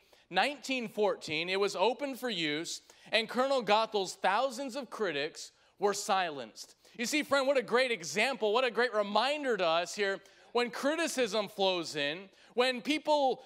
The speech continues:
you're trying to build something, whether it's your life, you, you, you say, "I, I, I wanna be a better Christian for God. I want my home to be, uh, a, a greater example for, for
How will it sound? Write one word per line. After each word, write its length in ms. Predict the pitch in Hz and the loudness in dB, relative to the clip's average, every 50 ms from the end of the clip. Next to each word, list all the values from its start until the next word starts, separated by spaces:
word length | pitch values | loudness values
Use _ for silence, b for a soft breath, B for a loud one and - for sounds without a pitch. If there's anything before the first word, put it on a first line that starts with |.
| B B B | B B B
you're 140 | - 254 247 | -2 -2 2
trying 220 | - 254 254 240 220 | 4 2 2 4 2
to 80 | 202 | 0
build 360 | 175 151 233 277 320 320 240 | 0 2 2 2 2 2 0
something, 320 | - 247 226 226 220 233 220 | 2 2 2 2 2 0 2
whether 200 | 233 233 226 214 | 2 2 2 2
it's 140 | 196 - - | 0 0 0
your 140 | 226 214 | 0 2
life, 320 | 202 190 202 233 277 269 220 196 | 2 4 4 4 4 2 0 -2
you, 120 | 247 254 | -4 -2
you, 220 | 240 226 240 214 - | 0 0 -2 -2 0
you 140 | - 233 240 | -2 -2 0
say, 240 | - - 247 240 233 | 0 2 4 4 4
"I, 440 | 240 247 233 233 233 226 226 233 220 | 4 4 2 0 0 0 0 0 0
I, 120 | 214 220 | 2 2
I 20 | |
wanna 220 | 233 247 262 254 226 | 2 2 2 0 0
be 120 | 214 226 | 2 0
a 60 | 220 | 2
better 180 | 202 214 208 202 | 2 2 0 -2
Christian 460 | - - - 302 294 - - 233 202 | -4 -2 -2 -2 -2 -2 -4 -4 -4
for 120 | 180 196 175 | -2 -4 0
God. 340 | 160 180 175 160 143 127 - B B B B B | 2 2 2 2 2 -2 -6 B B B B B
I 120 | - 220 | 4 4
want 160 | 240 269 262 226 | 4 4 4 4
my 160 | 233 226 214 | 4 4 4
home 280 | 190 226 262 285 269 | 2 2 0 0 2
to 80 | 247 233 | 0 -2
be, 360 | 185 214 226 226 220 180 B B B B | 0 0 0 0 0 -2 B B B B
uh, 40 | 214 | 4
a, 500 | 214 214 214 214 208 220 226 208 208 220 220 | 4 4 4 2 2 0 0 2 2 2 2
a 40 | |
greater 320 | 208 - 226 247 247 247 247 | 2 2 2 2 2 2 0
example 640 | 226 175 185 151 160 233 262 294 269 - 240 220 190 | 0 -2 -4 -2 0 0 0 0 0 0 -2 -2 -2
for, 400 | - - 214 208 202 190 - - | -2 -4 -2 -2 -2 -4 -6 -2
for 300 | - 214 214 208 196 - | 0 0 2 2 0 -2